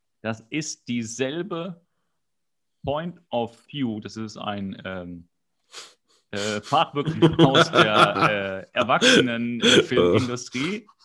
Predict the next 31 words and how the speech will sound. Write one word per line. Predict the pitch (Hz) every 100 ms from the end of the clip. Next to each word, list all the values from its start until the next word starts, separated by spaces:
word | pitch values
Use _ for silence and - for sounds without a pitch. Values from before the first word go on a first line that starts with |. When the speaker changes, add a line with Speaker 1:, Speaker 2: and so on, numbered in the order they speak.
| _
Speaker 2:
Hör | 117
ich's | 117 -
mir | 120
erstmal, | 110 - 104 98 101 117
ja, | 117 113 -
okay. | - - - 175
Speaker 1:
<laughs> | 160
Ja, | 165 156 190 147
darum | 147 135 143
erkläre | 127 135 143 127
ich's | 143 -
ja | 107
auch. | 107 127 - 170 175
Das | 131 127
wird | 131 127
vielen | - 170 170
unseren | 127 117 117
Zuhörern | 117 120 113 107 110
so | 110
geht, | 107 - 131 160 _ _ - -
so | - 123
gehen. | - 110 147 -
Speaker 2:
<laughs> | 160 - - _ - - - -
Speaker 1:
Ähm, | 127 135 131 -
es | 143 -
ist | 170 -
eine | 127 131
Point-of-View-Aufnahme | 123 131 139 127 120 - 127 160 - 123 135 131 117 98 110 123 131
von | - 117 113 113 113
Shawnee | - 139 143 120 113
und | 120 120